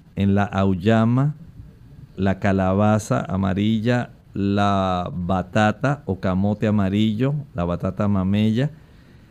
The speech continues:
el consumo especialmente de las espinacas, que son muy, muy abundantes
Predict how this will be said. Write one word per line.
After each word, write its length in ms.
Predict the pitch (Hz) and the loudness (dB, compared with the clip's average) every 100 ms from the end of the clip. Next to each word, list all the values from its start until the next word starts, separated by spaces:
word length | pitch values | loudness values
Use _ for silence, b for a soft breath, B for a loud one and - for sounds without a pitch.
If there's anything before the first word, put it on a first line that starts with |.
| B | B
el 380 | - 120 147 156 | 0 2 4 2
consumo 800 | 156 139 139 - 131 139 143 143 | 2 2 2 0 0 2 0 -2
especialmente 1200 | 110 107 107 98 110 113 120 117 117 113 127 123 - - - - | -4 -4 -2 -2 0 0 2 0 0 -2 -2 -2 -4 -16 -12 -2
de 220 | 104 123 | 2 2
las 160 | 123 | 2
espinacas, 1160 | 127 - - 110 101 110 113 - - - - - - - - | -2 -6 -4 0 2 2 2 -2 -10 -14 -14 -16 -20 -20 -8
que 140 | 104 | -4
son 300 | 92 120 127 | 0 2 2
muy, 640 | 120 123 139 165 180 185 185 | 4 4 6 6 4 4 2
muy 380 | 170 127 139 143 | 2 2 2 2
abundantes 880 | 123 104 95 104 113 113 123 113 | 0 0 2 2 0 -2 -4 -4